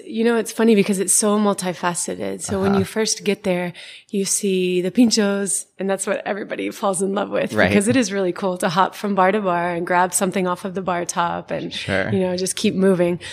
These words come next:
Speaker 1: But in reality, that's a relatively recent addition to the food culture.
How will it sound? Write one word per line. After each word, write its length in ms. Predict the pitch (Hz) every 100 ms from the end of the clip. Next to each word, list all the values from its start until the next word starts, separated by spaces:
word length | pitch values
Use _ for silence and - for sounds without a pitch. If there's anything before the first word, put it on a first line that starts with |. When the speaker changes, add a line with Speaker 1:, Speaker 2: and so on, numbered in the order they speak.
| - -
Speaker 1:
But 100 | 214
in 120 | 208
reality, 440 | 190 196 220 190
that's 240 | 185 190 -
a 180 | 185 180
relatively 540 | 180 190 - 170 180
recent 360 | 175 190 190 -
addition 420 | 170 214 - 175
to 140 | -
the 360 | 165 175 175 160
food 220 | - 185 -
culture. 500 | 175 170 - 160